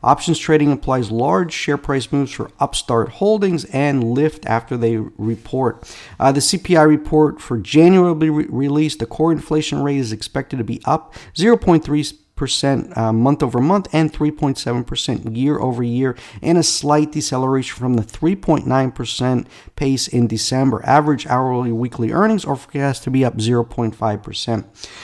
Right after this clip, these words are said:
On Wednesday, notable companies due to report include Cisco, Sony, Kraft Heinz, Global Payments.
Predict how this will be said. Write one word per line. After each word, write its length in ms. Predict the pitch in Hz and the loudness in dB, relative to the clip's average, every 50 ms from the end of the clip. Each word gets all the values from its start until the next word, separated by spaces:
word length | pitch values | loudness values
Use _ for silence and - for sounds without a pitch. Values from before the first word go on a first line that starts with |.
| - 127 - | -20 -8 -4
On 120 | - - | 0 4
Wednesday, 320 | 185 202 208 196 - 202 180 | 4 4 4 4 4 4 4
notable 320 | 180 175 175 170 160 165 | 4 4 4 2 0 -2
companies 320 | 165 - 175 160 165 156 147 | -2 0 0 0 0 0 0
due 100 | 160 151 | 2 4
to 60 | 151 | 4
report 400 | 151 151 147 - - 156 156 151 | 2 2 0 0 2 4 4 4
include 300 | 139 - - 123 110 - | 2 0 -2 -4 -2 0
Cisco, 480 | - - 190 196 190 - - 175 170 | 2 2 2 2 2 0 0 -2 -2
Sony, 520 | 170 - - - 156 156 160 160 160 156 156 | -2 -2 0 2 4 4 6 6 4 2 0
Kraft 340 | - - 113 113 117 - - | -2 -4 -4 -4 -6 -8 -6
Heinz, 440 | - 147 156 160 160 160 156 135 | -2 0 2 2 4 2 2 0
Global 400 | - - - 123 127 123 117 117 | -2 -2 0 0 0 2 0 -2
Payments. 640 | 110 - 147 151 156 151 156 156 156 151 - - | -2 0 2 4 4 4 4 4 2 0 -2 -6